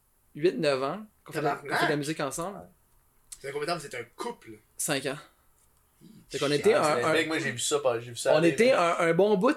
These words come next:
Speaker 1: à, à faire de la musique ensemble, pis tout le monde disait, « Vous autres, là, euh, c'est sûr que vous vous pognez, ou c'est sûr que vous allez finir ensemble, nanana. » Pis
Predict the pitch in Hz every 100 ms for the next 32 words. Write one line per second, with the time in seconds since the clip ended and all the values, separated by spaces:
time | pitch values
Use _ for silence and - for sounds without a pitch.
0 | - 160 147 143 151 185 196 190 214 165
1 | 190 214 214 - 185 185 143 175 165 -
2 | _ - 196 190 135 165 143 131 123 127
3 | 123 151 180 151 131 120 147 135 139 165
4 | 139 135 147 139 131 147 135 120 131 135
5 | 143 123 120 127 165 - 120